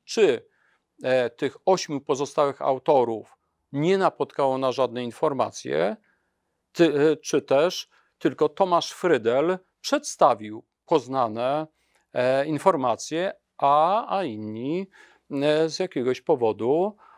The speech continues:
e, stwierdzili, że nie zaliczają, e, współpracy z Niemcami do metod walki, taktyki o przetrwanie. Bo kolaboracja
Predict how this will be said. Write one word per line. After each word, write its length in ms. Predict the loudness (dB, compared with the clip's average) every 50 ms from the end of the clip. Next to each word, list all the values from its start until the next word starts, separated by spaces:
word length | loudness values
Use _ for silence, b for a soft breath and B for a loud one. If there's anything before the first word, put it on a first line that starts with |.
| b b _ 0
e, 220 | 2 2 2 0
stwierdzili, 680 | -4 -6 0 2 2 2 2 -2 -8 -8 -6 -6 -6
że 160 | -2 0 0
nie 240 | 0 2 2 2 2
zaliczają, 1080 | 4 4 4 4 2 -2 -10 -6 -2 0 0 0 0 0 0 0 0 0 -2 -4 -6 -6 b b b b b b b
e, 320 | -4 -2 2 2 2 2
współpracy 840 | 0 -2 -6 -8 -4 -2 -2 -2 0 2 4 4 4 4 0 -12 -12
z 80 | -10
Niemcami 840 | -10 -8 -8 -8 -8 -4 -2 -2 -2 -2 -4 -6 -6 -6 -6 -8 -10 _ _ _ -4
do 200 | 2 2 2 4
metod 460 | 4 0 0 0 0 -2 -2 -4 _ _ _ _ _ _
walki, 640 | -14 -14 0 2 4 4 4 2 -2 -8 -16 -20 -6
taktyki 540 | _ -4 -4 -4 _ -10 -10 -10 -4 -4
o 60 | -4 -4
przetrwanie. 760 | -4 -10 -12 -12 -12 -10 -2 0 0 0 0 -4 -12 _ _ _ _ _ _ _ _ _ _ _
Bo 160 | 2 2 2
kolaboracja 1080 | 4 4 4 6 6 4 2 2 -4 0 2 2 2 2 0 -6 -16 -16 -16 -18 -18